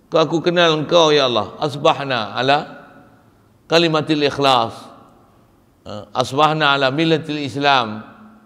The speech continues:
Apa kalimatil ikhlas ni? Ni, la ilaha illallah. La ilaha illallah. Tu yang latih zikir tu.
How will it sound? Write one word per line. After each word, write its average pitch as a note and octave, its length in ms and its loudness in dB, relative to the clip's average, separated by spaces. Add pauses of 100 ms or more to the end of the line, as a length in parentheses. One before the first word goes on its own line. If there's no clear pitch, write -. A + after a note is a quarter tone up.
(180)
Apa B2+ 160 0
kalimatil D#3+ 880 0
ikhlas E3+ 320 2
ni? C3 80 -4 (160)
Ni, C#3 240 -6
la B2 640 2
ilaha A#2+ 560 -2
illallah. A2+ 480 -4 (480)
La A#2 560 4
ilaha A#2 960 0
illallah. A#2 960 -2
Tu D3+ 80 -6
yang A2+ 160 0
latih A2+ 400 0
zikir C#3 400 0
tu. C#3+ 160 -2